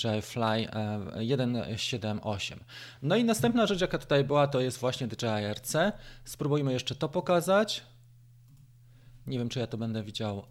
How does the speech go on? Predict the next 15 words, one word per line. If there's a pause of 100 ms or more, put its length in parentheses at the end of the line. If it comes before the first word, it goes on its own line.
(120)
Zaraz
zobaczymy
sobie.
To
jest
R
dwa
S, (880)
ale
to,
co
chciałem
pokazać,
to
jest,